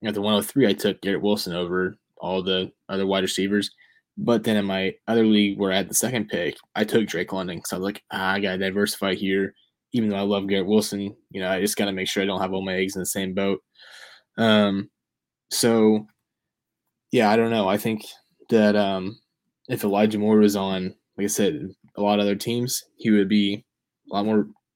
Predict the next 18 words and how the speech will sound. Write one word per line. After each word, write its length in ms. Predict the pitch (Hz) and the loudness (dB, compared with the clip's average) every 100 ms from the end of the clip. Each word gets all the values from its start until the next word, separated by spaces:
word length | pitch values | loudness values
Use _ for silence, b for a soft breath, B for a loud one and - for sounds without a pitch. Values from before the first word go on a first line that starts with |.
| _ | _
you 100 | 98 | -10
know, 160 | 80 90 _ _ _ - | -8 -10 _ _ _ -10
valuable 480 | 101 98 101 98 98 | -2 0 2 2 0
slash 320 | - 92 95 | 0 -4 -4
reliable. 560 | 98 95 98 104 107 - - | -2 -2 -2 -2 -4 -6 -6
I 80 | 104 | -4
don't 140 | 104 | -2
know 100 | 98 | -2
what 160 | 98 98 | -4 -2
the 100 | 87 | -2
offense 300 | 95 101 92 | -2 -4 -6
is 60 | |
gonna 160 | 95 87 | -6 -4
look 120 | 98 | -2
like 160 | 104 104 | -2 0
this 200 | 104 107 | -2 2
year. 300 | 107 107 - _ _ _ _ _ _ _ _ _ _ - | 2 2 -2 _ _ _ _ _ _ _ _ _ _ -4
A 340 | 107 107 98 | 0 2 2